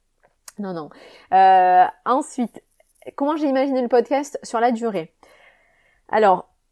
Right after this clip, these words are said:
dix minutes, ça me paraît pas mal des fois. Je me dis, euh, un petit shot de motivation, un petit sujet, un petit concept. Euh,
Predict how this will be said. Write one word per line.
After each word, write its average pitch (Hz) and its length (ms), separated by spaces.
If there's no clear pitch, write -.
dix 220 260
minutes, 320 540
ça 226 180
me 220 160
paraît 247 340
pas 262 140
mal 202 280
des 214 120
fois. 185 300
Je 262 80
me 214 100
dis, 190 220
euh, 156 440
un 214 140
petit 220 160
shot 262 220
de 214 140
motivation, 226 800
un 285 220
petit 233 160
sujet, 226 380
un 254 100
petit - 180
concept. 226 600
Euh, 185 260